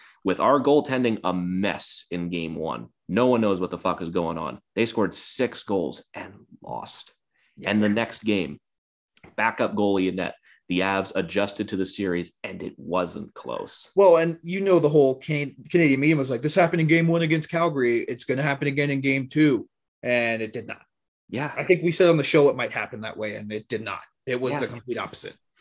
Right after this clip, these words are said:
Speaker 1: I mean, no two series are the same. Look at our game two against the
Speaker 2: Yeah.
Speaker 1: Blues.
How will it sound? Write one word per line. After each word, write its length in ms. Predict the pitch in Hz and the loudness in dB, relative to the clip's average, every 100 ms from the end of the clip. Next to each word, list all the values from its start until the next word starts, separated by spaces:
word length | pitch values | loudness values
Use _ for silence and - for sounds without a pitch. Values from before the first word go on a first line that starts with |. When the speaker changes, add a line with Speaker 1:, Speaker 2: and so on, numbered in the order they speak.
| - | -2
Speaker 1:
I 100 | 113 | 2
mean, 220 | 123 113 | 4 4
no 200 | 110 139 | 6 4
two 220 | 143 143 | 4 0
series 420 | 139 127 135 135 120 | 0 0 2 2 2
are 140 | 117 | 0
the 100 | 113 | -2
same. 240 | - 131 101 | -4 -2 0
Look 180 | 107 117 | 0 0
at 60 | |
our 160 | 120 143 | 2 0
game 280 | 139 107 92 | 0 -2 -2
two 320 | - 85 80 _ _ - | -2 -4 -4 _ _ -2
against 420 | 98 95 - - | 0 0 -2 -4
the 80 | 101 | -2
Speaker 2:
Yeah. 200 | 90 92 | 0 0
Speaker 1:
Blues. 340 | 76 - - | 0 -8 -20